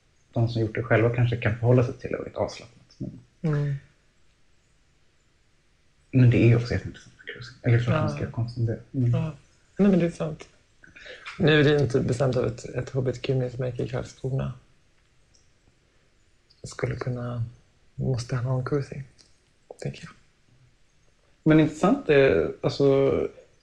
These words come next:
Speaker 1: även för, för det tipset här var ju att man skulle utgå från just research om
Speaker 2: Ja.
Speaker 1: liksom, för att grunda det i själva området som det är
Speaker 2: Ja.
Speaker 1: i. Och då att det är ju en självklar del av Karlskronas historia med militära.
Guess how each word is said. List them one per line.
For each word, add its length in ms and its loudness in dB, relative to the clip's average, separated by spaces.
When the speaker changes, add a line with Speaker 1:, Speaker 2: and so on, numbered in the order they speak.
Speaker 1:
även 220 6
för, 400 0
för 100 6
det 300 8
tipset 320 0
här 120 6
var 120 6
ju 60 8
att 80 2
man 100 2
skulle 280 6
utgå 240 4
från 160 -2
just 400 -6
research 720 4
om 160 -2
Speaker 2:
Ja. 100 0
Speaker 1:
liksom, 220 -4
för 80 2
att 60 2
grunda 260 2
det 100 4
i 240 0
själva 160 6
området 580 4
som 100 -12
det 60 -8
är 120 0
Speaker 2:
Ja. 280 2
Speaker 1:
i. 40 -6
Och 360 -6
då 120 4
att 180 -2
det 60 2
är 160 6
ju 40 8
en 100 4
självklar 500 -2
del 280 0
av 160 -4
Karlskronas 760 -8
historia 540 -2
med 320 -4
militära. 580 0